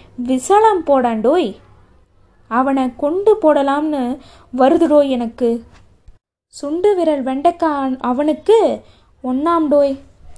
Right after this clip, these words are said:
போதியலே போவான். எழுதி போடலாம் அண்ணாச்சி, பெரிய காரியமா? ஆனா பட்டவனுங்களுக்கு மண்டை எழுத்த உரு-, உருட்டிக்கிட்டு இருக்கேன். முதலாளியை பார்த்து போட்டு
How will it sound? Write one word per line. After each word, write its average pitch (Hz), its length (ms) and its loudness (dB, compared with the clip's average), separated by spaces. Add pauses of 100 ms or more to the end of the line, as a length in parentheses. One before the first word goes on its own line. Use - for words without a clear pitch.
(880)
போதியலே 285 640 2
போவான். 302 440 0 (1700)
எழுதி 403 360 4
போடலாம் 294 460 0
அண்ணாச்சி, 254 600 -4
பெரிய 330 320 2
காரியமா? 277 640 -2 (720)
ஆனா 247 580 -6 (240)
பட்டவனுங்களுக்கு 302 1300 0 (760)
மண்டை 320 460 2
எழுத்த 302 360 0
உரு-, 262 360 -4
உருட்டிக்கிட்டு 269 840 0
இருக்கேன். 240 540 -8 (880)
முதலாளியை 294 580 0
பார்த்து 247 320 -4
போட்டு 247 580 -4